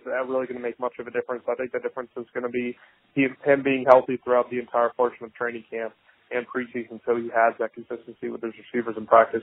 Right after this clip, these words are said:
'cause that's what he didn't have last year when he didn't play at all really in the off season. He came back, you know, a week before the first game. So I think it's gonna be a big difference in being healthy,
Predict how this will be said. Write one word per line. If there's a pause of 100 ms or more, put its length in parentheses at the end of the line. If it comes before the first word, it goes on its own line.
'cause (480)
that's
what
he
didn't
have
last
year
when
he
didn't (160)
play
at
all
really
in
the
off
season. (100)
He
came
back, (400)
you
know,
a
week
before
the
first (180)
game. (160)
So
I
think
it's
gonna
be
a
big
difference (380)
in
being
healthy,